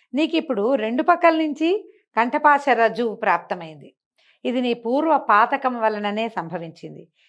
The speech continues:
ఈ విషయమందు మేము నిశ్చయించుటకు సమర్థులము కాము. పారణను ఆపితిమా, హరిభక్తికి లోపము కలుగును. పారణ చేయించితిమా, దూర్వాసుడు శాపమిచ్చును. కనుక ఎట్లైనను నీకు కీడు రాక తప్పదు.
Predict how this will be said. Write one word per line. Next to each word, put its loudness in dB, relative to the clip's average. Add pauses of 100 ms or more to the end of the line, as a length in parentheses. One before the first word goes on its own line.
(180)
ఈ -2
విషయమందు 0
మేము -6
నిశ్చయించుటకు -8
సమర్థులము -8
కాము. -8 (540)
పారణను 2
ఆపితిమా, -2 (100)
హరిభక్తికి -4
లోపము -6
కలుగును. -2 (340)
పారణ 6
చేయించితిమా, 0
దూర్వాసుడు 0
శాపమిచ్చును. -6 (220)
కనుక 0 (320)
ఎట్లైనను 0
నీకు -8
కీడు -6
రాక -2
తప్పదు. -6